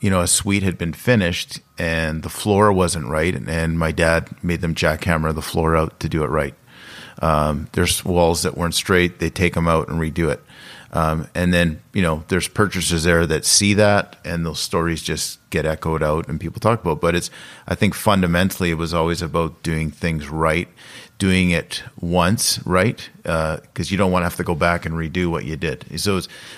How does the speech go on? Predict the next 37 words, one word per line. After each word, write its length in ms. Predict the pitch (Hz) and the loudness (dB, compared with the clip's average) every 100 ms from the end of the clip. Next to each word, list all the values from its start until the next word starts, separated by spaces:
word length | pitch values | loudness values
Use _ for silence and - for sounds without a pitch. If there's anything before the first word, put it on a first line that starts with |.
| - | -4
all 180 | - 110 | 2 4
those 220 | 113 104 | 4 4
sort 240 | - 98 82 | 4 2 0
of 80 | |
things 320 | - 101 95 85 | -2 0 2 2
and 120 | 85 | 2
not 180 | 95 87 | 2 0
cutting 300 | 95 85 78 | 0 0 -2
corners 560 | - 98 90 80 76 | -2 2 2 0 -2
that, 440 | - 82 82 - - | -2 0 -2 -6 -6
um, 360 | 80 76 76 71 - - - _ - | -4 -2 -4 -8 -18 -20 -20 _ -10
really 540 | 82 98 101 90 78 - | 0 2 4 2 0 -6
sort 260 | - 95 82 | -2 0 0
of 80 | 82 | -2
created 520 | - 98 87 85 76 - | -2 2 4 2 -2 -2
the 100 | 90 | -2
brand 480 | 71 85 85 85 78 | 0 2 2 2 0
and, 200 | 76 73 | -4 -6
and 140 | 85 85 | -4 0
where 160 | 85 | 0
it 60 | 80 | 0
is 160 | 78 - | -2 -4
today. 260 | 82 87 | 0 2
And 100 | 80 | 4
maybe 220 | 92 85 | 2 0
Daryl 400 | 71 - 82 85 | -2 0 2 2
can 160 | - 87 | 0 -2
allude 280 | 78 78 80 | 0 -2 -2
on 180 | 76 80 | -2 -2
anything 320 | 76 73 82 | -4 -4 -4
else. 200 | 82 - | -4 -2
I 60 | |
mean, 160 | 78 76 | -2 0
you've, 200 | 82 90 - - - - - _ | -2 -4 -12 -20 -20 -20 -20 _
if 40 | |
there's 200 | - 76 | -6 -2
anything 320 | 82 78 80 | -2 -2 -4